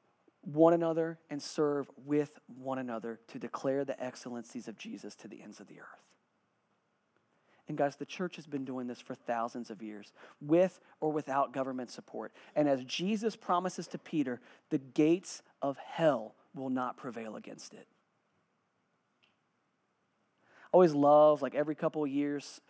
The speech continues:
Barna or someone else will release a study decrying the problems of the church in America and how it's shrinking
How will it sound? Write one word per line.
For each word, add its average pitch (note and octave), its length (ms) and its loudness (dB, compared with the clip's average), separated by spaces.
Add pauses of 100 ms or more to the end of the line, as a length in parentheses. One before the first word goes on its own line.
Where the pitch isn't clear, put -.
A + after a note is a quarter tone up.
(220)
Barna D3+ 480 2
or C3 120 -8
someone D3+ 320 -2
else C#3 280 -4
will C3+ 200 -2 (300)
release C#3 420 0
a D#3 60 -4
study C#3+ 480 2 (400)
decrying D3 800 0 (240)
the C3 320 0 (120)
problems E3 640 10
of C3+ 160 -2
the B2+ 80 -6
church C#3+ 360 -4
in C#3 60 -4
America A2+ 520 -6 (2250)
and C3 100 -14
how C#3 120 2
it's B2 100 -6
shrinking D#3 560 -2